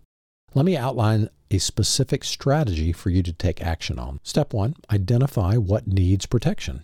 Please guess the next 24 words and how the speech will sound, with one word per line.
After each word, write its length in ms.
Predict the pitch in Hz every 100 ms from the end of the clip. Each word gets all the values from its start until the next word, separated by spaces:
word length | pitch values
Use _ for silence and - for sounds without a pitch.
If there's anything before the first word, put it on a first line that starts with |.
| -
Take 180 | 104 110
a 60 |
good 280 | 95 127 117
look 160 | 113 113
at 140 | 104
your 100 | 95
brand. 460 | 90 95 92 143 156
Is 180 | 92 90
there 460 | 92 92 95 95 -
a 100 | 92
unique 460 | 87 90 92 - 98
name, 640 | 85 87 95 143 196 160
logo, 440 | 101 101 104 110 139
or 140 | 113
tagline 880 | - - - 135 127 90 78 95 117
that 180 | 101 -
you 80 | 101
want 200 | 92 -
to 80 |
seek 260 | 87 101 -
protection 440 | - 131 - 98
for? 300 | 82 73 - - - _ _ _ _ _ _ _ _
Or 100 | 120
perhaps 720 | - 110 120 160 98 - -